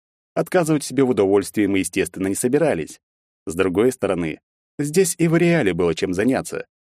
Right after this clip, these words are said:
Например, я стал неплохо разбираться в классическом альднолском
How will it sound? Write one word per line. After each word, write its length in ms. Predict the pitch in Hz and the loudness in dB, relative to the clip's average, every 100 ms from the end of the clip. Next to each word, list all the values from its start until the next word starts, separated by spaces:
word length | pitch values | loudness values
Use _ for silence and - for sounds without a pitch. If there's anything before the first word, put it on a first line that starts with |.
| _ - | _ -10
Например, 400 | 82 95 117 131 | -4 0 2 2
я 120 | 101 | 2
стал 220 | - 110 | 0 0
неплохо 400 | 95 85 104 - | 0 0 0 0
разбираться 460 | 87 80 95 107 98 | -4 -2 -2 -2 -4
в 60 | |
классическом 680 | - 90 123 117 104 117 110 | -4 -2 -2 -2 -2 -4 -2
альднолском 760 | 101 92 90 110 113 - 113 | -2 0 0 0 -2 -2 -2